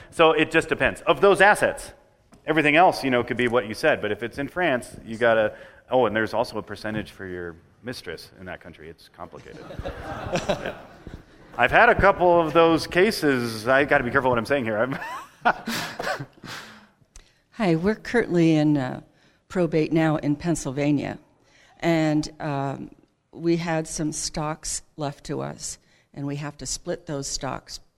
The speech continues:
Speaker 2: four ways. Um, but the problem that we have with, uh, stock is you need a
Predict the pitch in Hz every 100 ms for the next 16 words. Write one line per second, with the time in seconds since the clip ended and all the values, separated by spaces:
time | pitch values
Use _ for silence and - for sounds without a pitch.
0 | _ - 139 123 143 131 - - - _
1 | _ _ _ _ - 156 143 92 - 156
2 | 151 147 - 208 220 220 160 147 156 147
3 | 170 170 151 143 _ _ _ 135 127 -
4 | - 190 220 - - _ _ _ 156 147
5 | 147 - - - _ _ _ - 156 160
6 | 156 143 135 127